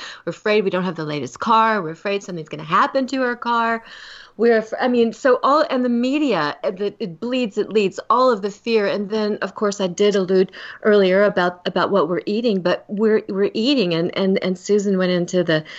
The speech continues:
the, the s-, spirituality. And, and when you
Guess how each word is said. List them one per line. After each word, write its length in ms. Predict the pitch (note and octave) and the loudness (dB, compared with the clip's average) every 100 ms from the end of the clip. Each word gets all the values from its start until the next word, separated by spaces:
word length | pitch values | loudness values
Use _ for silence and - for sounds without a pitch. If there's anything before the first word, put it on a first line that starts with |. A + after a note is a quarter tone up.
| - - - | -16 -16 -4
the, 160 | F3 E3 D#3 | 0 0 -2
the 140 | F3 E3 | -4 -4
s-, 160 | - - | -4 -16
spirituality. 1120 | - - - F#3 F#3 F#3 E3+ E3+ G3+ G#3 E3+ | -20 -6 0 2 2 0 0 2 2 2 0
And, 320 | E3 E3 E3 - | 0 0 -4 -6
and 300 | E3+ E3+ F3 - | -4 -2 -2 -4
when 160 | G3 F#3 | 0 2
you 160 | F3+ | 2